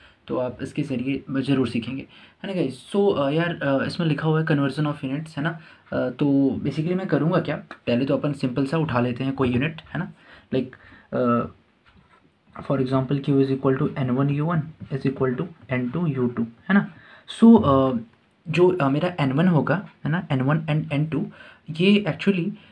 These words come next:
uh, हमारा कोई, uh, physical quantity होगा, ठीक है। So, uh, like, अगर physical quantity की बात करें, है ना, uh, यहाँ पे, uh, यू one and यू टू को हम physical quantity रखेंगे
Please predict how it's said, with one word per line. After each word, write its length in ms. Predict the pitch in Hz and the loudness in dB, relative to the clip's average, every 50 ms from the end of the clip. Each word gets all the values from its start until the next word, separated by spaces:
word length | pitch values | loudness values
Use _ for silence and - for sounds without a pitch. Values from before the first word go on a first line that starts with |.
| _ _ - | _ _ -2
uh, 220 | 143 139 139 135 - | 2 2 2 2 2
हमारा 400 | 156 156 143 135 135 160 208 233 - _ _ _ _ _ _ _ _ _ _ _ _ _ _ _ _ _ - - | 2 0 0 2 0 0 -2 -2 -6 _ _ _ _ _ _ _ _ _ _ _ _ _ _ _ _ _ -8 0
कोई, 240 | 147 156 165 - | 2 4 4 4
uh, 140 | - 151 147 | 4 0 0
physical 360 | 147 - 165 151 156 160 175 | 2 2 2 2 4 4 4
quantity 360 | 170 175 151 135 139 127 131 127 | 4 4 2 2 2 0 0 0
होगा, 280 | 117 117 110 123 135 - _ _ | 0 0 -2 -4 -8 -12 _ _
ठीक 120 | - 160 160 | -6 -6 -4
है। 120 | 175 160 - - - - - _ - | -6 -8 -10 -16 -20 -20 -20 _ -10
So, 220 | - - 180 180 | -2 2 2 2
uh, 240 | 180 170 156 151 147 147 151 | 4 4 4 4 4 4 4
like, 220 | 160 160 160 - - - | 2 2 0 -4 -4 -2
अगर 140 | 156 175 160 | -2 -2 0
physical 320 | - 160 147 151 - 175 | 0 -2 -2 -2 -2 -2
quantity 340 | 175 175 160 156 151 151 175 | 0 0 0 0 -2 -4 -4
की 100 | - 185 | -4 -4
बात 200 | 151 135 127 123 | -4 -4 -6 -6
करें, 280 | - 139 139 185 220 220 - _ _ _ _ - | -6 -6 -2 -2 -4 -4 -4 _ _ _ _ 2
है 60 | 185 | 2
ना, 180 | 214 214 - - - _ _ _ _ _ _ | 2 2 2 -6 -14 _ _ _ _ _ _
uh, 320 | - 135 135 127 120 - - | -6 -4 -2 -2 -2 0 0
यहाँ 200 | 151 147 147 135 | 0 0 0 0
पे, 100 | - 196 262 - - - 143 | 0 0 0 0 -4 -4 -2
uh, 260 | 139 131 131 127 127 120 - - _ _ | -2 0 0 -2 -4 -6 -8 -14 _ _
यू 160 | 160 151 190 | 4 4 6
one 200 | 185 185 190 160 147 | 8 8 6 6 6
and 300 | 139 135 - - 151 147 | 2 0 0 2 2 4
यू 120 | 147 139 | 4 2
टू 140 | 131 139 135 | 2 0 0
को 100 | 135 143 | 0 0
हम 120 | 135 131 | -2 0
physical 260 | 123 127 123 127 131 123 | -2 -4 -4 -2 -4 0
quantity 340 | 123 123 123 117 - - | 0 0 0 0 -4 -2
रखेंगे 440 | 123 117 107 - 120 123 - 196 277 | -2 -2 -2 -2 -8 -4 -4 -4 -6